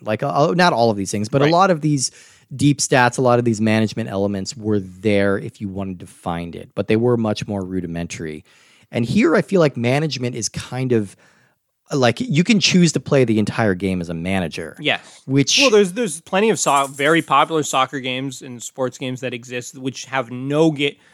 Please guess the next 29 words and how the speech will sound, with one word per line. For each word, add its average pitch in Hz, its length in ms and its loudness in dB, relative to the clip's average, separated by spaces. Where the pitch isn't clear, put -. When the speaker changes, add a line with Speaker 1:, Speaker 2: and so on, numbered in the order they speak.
Speaker 2:
no 165 240 4
player 143 460 2
control 131 460 0
at 110 80 0
all. 123 340 0
Speaker 1:
Exactly, 156 580 2
Speaker 2:
Right? 92 100 -4
Speaker 1:
which 156 200 2
is, 160 100 6
Speaker 2:
So 135 260 2
Speaker 1:
that's 151 280 4
such 185 240 2
an 165 60 -2
odd 123 360 2
concept 123 480 0
to 110 80 -6
me, 92 200 -4
and 101 160 -6
maybe 110 180 0
that's 101 200 -6
just - 260 -10
growing 107 260 4
up 98 140 0
in 98 80 -2
America 95 400 -2
where 90 120 -6
these 92 160 -14
games 92 280 -12
really 92 260 -14